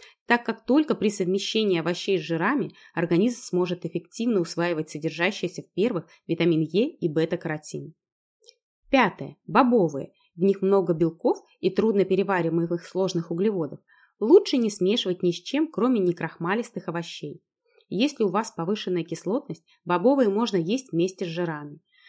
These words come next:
Но в период лечения желудочно-кишечного тракта лучше вовсе воздержаться от такой тяжёлой пищи.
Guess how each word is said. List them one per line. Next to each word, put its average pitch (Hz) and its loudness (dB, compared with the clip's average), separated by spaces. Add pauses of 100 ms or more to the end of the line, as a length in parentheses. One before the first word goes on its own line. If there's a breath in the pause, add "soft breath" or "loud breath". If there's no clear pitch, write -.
(140 soft breath)
Но 202 4
в 202 -2
период 262 6
лечения 226 2
желудочно-кишечного 196 -2
тракта 254 -4 (240 soft breath)
лучше 247 0
вовсе 175 -2
воздержаться 170 -4
от - -16
такой 170 -4
тяжёлой 151 -8
пищи. - -14